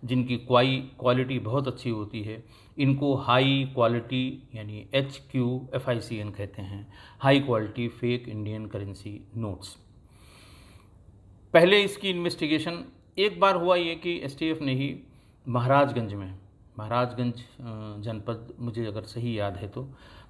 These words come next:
महाराजगंज जनपद में ये ट्रेस करते करते एक हमारी दूसरी टीम वहाँ तक पहुँची और एक बैंक से लगभग छः करोड़ रुपए की फेक करेंसी नोट बरामद की गई।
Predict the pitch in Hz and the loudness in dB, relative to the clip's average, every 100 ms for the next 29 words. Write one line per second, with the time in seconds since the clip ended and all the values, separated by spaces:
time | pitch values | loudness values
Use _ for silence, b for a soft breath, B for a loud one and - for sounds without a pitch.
0 | 123 127 143 139 139 120 117 113 127 120 | 2 6 6 6 0 -2 -4 -4 -4 -2
1 | 127 127 113 120 135 135 - 107 120 107 | -2 -2 -4 -4 -2 -2 -2 -6 -6 -8
2 | 104 120 110 - 104 104 120 120 120 110 | -8 -8 -8 -8 -10 -6 -6 -6 -6 -8
3 | 107 104 - 104 107 113 101 - 95 95 | -8 -10 -12 -10 -8 -8 -10 -10 -10 -10
4 | 117 131 B B B B 131 127 123 104 | -12 -14 B B B B 2 4 2 0
5 | 120 127 127 - 110 110 - 117 104 107 | 2 4 2 0 -6 -6 -6 -6 -6 -6
6 | 104 - - - 135 135 135 - 117 123 | -6 -8 -20 -6 -2 -2 -2 -4 0 0
7 | 117 101 107 101 98 107 - 110 - 101 | 0 -4 -6 -6 -6 -10 -8 -10 -8 -10
8 | 98 - 101 101 - - 107 101 87 - | -10 -10 -10 -10 -12 -6 -4 -4 -10 -12
9 | 87 78 | -14 -14